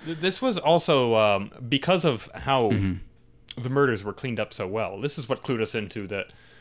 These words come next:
Speaker 1: oh, it's gotta be the house mother who's the killer.
Speaker 2: Yeah, 'cause
Speaker 1: because
Speaker 2: she's cleaning up all the blood. She buries
Speaker 1: How
Speaker 2: the
Speaker 1: would you get
Speaker 2: bodies.
Speaker 1: those blood stains out
Speaker 2: Yeah,
Speaker 1: and stuff?
Speaker 2: no
Speaker 1: Like,
Speaker 2: one's thinking about it. Um,
Speaker 1: you chop somebody's head off, that's gonna be, like, that's a lot of blood.
Speaker 2: Mm-hmm.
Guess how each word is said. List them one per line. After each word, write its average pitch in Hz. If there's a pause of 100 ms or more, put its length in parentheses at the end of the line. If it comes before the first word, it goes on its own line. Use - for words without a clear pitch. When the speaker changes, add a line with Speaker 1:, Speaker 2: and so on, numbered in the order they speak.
(260)
Speaker 1:
oh, 120
it's 104
gotta 104
be 87
the 87
house 90
mother -
who's -
the -
killer. 98
Speaker 2:
Yeah, 131
'cause 107
Speaker 1:
because 113
Speaker 2:
she's 117
cleaning 143
up 123
all 117
the 107
blood. 110
She -
buries 110
Speaker 1:
How 247
Speaker 2:
the 285
Speaker 1:
would -
you -
get -
Speaker 2:
bodies. 269
Speaker 1:
those -
blood 247
stains 262
out 214
Speaker 2:
Yeah, 165
Speaker 1:
and 151
stuff? 110
Speaker 2:
no 107
Speaker 1:
Like, 127
Speaker 2:
one's 160
thinking 147
about 139
it. - (460)
Um, 120
Speaker 1:
you 185
chop 254
somebody's 240
head 214
off, 127
that's 190
gonna 214
be, 165
like, 117
that's 185
a 147
lot 127
of 101
blood. 117
Speaker 2:
Mm-hmm. 92